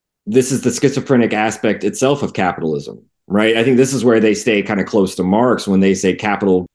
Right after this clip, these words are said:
gives us weapons if they're not already siphoned into the channels that are for sort of shoring up power. If the schizophrenic process of capital is, is taken to a way to break through the walls rather than break down at,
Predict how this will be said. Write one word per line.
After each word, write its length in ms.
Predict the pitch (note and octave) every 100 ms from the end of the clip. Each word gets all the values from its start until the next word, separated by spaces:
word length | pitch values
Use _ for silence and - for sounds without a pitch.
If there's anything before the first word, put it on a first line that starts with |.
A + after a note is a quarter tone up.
| -
gives 260 | F2 A2+ F#2+
us 160 | G2 G2+
weapons 560 | G#2+ B2+ A2 F#2+ F#2+ -
if 180 | A2+ -
they're 180 | G2+
not 400 | G2+ G#2 G2+ E2+ - _
already 440 | B2 B2+ B2+ C3 A#2
siphoned 560 | - A#2+ A#2 A2+ G#2+
into 720 | G#2+ A#2 G#2+ - G#2+ G#2 G2
the 140 | F#2 G2
channels 640 | - A2+ G#2+ G#2 G2 F#2+ - -
that 220 | G2 F#2+
are 300 | F2+ F2 E2
for 540 | - F#2 E2+ E2+ D#2+ _ _ _
sort 300 | - G#2+ F#2
of 200 | F2+ - -
shoring 540 | - D3+ B2 A2+ G#2+
up 160 | G#2 G2
power. 680 | G#2 A2 G#2+ F2 D2+ C#2+ -
If 100 | F#2+
the 80 | G2+
schizophrenic 540 | - A#2 G2 G#2+ G2
process 500 | G#2 G2+ F#2 G2 E2+
of 80 | F2
capital 540 | A2 G2+ G#2 G2 F#2
is, 200 | E2+ E2 - -
is 140 | F#2
taken 340 | B2+ A#2+ A2+ G2
to 140 | G#2+
a 40 |
way 300 | F#2+ G#2 A#2
to 140 | A#2+ G2
break 340 | G2 G2+ F#2+
through 220 | A2 A#2+
the 80 | G#2+
walls 760 | G2 G2+ F#2+ F#2 E2+ F2 - - _ _
rather 300 | G#2 F#2+ F#2
than 180 | F#2 F2+
break 280 | G2 F#2 -
down 380 | G2+ G#2 G2+
at, 220 | F#2+ F2+